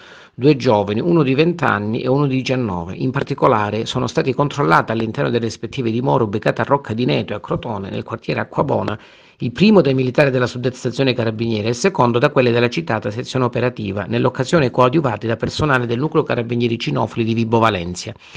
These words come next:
i quali hanno rinvenuto all'esito delle conseguenti accurate perquisizioni personale domiciliare nella disponibilità dei due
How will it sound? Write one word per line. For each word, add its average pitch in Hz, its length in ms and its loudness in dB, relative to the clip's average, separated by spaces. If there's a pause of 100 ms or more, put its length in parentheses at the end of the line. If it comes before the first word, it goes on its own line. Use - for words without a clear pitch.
(280)
i 120 80 -12
quali 160 220 4
hanno 143 140 6
rinvenuto 123 480 2
all'esito 123 400 0
delle 110 120 0
conseguenti 117 560 -2
accurate 120 380 0
perquisizioni 110 760 -2
personale 117 520 0
domiciliare 117 680 2
nella 117 200 -2
disponibilità 117 680 -2
dei 131 180 2
due 117 340 -2